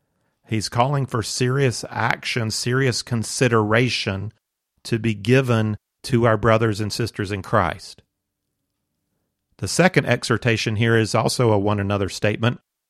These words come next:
"Give preference to one another in honor." Remember Paul's admonition for us not to think more highly of ourselves than we ought. This goes a step further. "Not only should I not seek my own honor,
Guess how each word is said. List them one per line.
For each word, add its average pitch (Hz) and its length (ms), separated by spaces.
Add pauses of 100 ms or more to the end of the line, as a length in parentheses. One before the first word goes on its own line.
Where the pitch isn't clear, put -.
(120)
"Give 123 240
preference - 560
to 131 120
one 117 220
another 113 340
in 110 120
honor." 107 420 (1000)
Remember 131 360
Paul's 131 260
admonition 123 640
for 117 140
us 113 140
not 123 140
to 117 80
think 123 340 (220)
more 117 200
highly 131 400
of 117 100
ourselves 104 420
than 110 120
we 101 100
ought. 95 320 (380)
This 139 160
goes 123 160
a 117 80
step - 340
further. 147 340
"Not 117 200
only 156 220
should - 180
I 123 100
not 123 260
seek 156 320
my 127 220
own 120 240
honor, 117 600